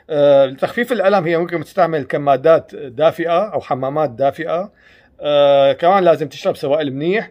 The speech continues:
هلا عنا شغل، آه، الأوميجا، آه، الأوميجا ثلاثة مهم جدا لإلها، الأوميجا ثلاثة، آه، زائد إذا، آه، فيتامين سي، فيتامين جيم يعني،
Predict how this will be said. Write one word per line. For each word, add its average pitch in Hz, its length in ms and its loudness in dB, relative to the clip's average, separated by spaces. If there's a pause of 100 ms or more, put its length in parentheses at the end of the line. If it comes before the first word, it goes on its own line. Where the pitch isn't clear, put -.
(300)
هلا 135 180 -6
عنا 220 400 0
شغل، 165 300 -6
آه، 147 200 -2
الأوميجا، 151 640 0 (360)
آه، 127 260 -4
الأوميجا 160 460 0
ثلاثة 151 540 0 (160)
مهم 135 260 -8
جدا 151 340 -4
لإلها، 147 580 -4 (400)
الأوميجا 139 360 -6
ثلاثة، 160 560 -2 (280)
آه، 127 160 -8
زائد 170 440 0 (100)
إذا، 135 140 -6
آه، 131 280 -10
فيتامين 147 440 -4
سي، 220 680 -10 (440)
فيتامين 147 360 -6
جيم 147 280 -8
يعني، 147 460 -4